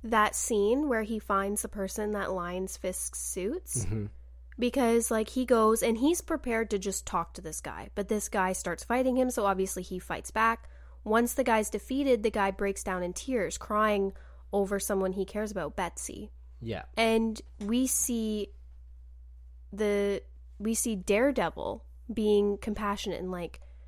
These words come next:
Speaker 1: what, like, "What did Fisk say he was gonna do to Betsy? And I'll protect Betsy. I just need your help." And he promises to keep him and Betsy safe.
Speaker 2: Yeah, 'cause, like, this guy is clearly,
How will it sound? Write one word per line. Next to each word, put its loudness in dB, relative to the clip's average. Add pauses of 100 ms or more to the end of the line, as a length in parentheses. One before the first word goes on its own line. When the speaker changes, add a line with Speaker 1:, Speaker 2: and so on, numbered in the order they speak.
(680)
Speaker 1:
what, 4
like, -2
"What 4
did 0
Fisk -4
say -2
he -6
was -6
gonna -6
do -6
to -10
Betsy? -2
And 0
I'll 4
protect -6
Betsy. -2
I 0
just -6
need -8
your -8
help." 0 (360)
And 2
he 2
promises 4
to -6
keep -6
him 2
and -2
Betsy -6
safe. -10
Speaker 2:
Yeah, 0
'cause, -4
like, -2
this -2
guy 0
is -6
clearly, -2